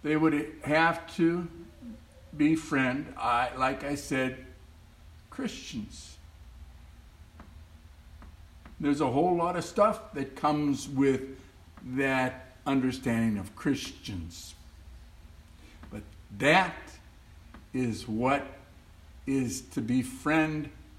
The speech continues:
for a good and secure eternal. Jesus ends this whole gospel text with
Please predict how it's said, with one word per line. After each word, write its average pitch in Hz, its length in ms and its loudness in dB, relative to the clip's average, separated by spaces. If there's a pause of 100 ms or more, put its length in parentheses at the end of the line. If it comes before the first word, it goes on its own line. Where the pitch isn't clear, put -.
(180)
for 127 500 0 (720)
a 127 40 -10
good 120 360 -4 (1300)
and 120 80 -8
secure 120 720 -2 (580)
eternal. 226 760 4 (1000)
Jesus 151 320 0
ends 156 320 2
this 156 260 2
whole 190 380 6
gospel 170 540 2
text 170 340 -2
with 151 160 0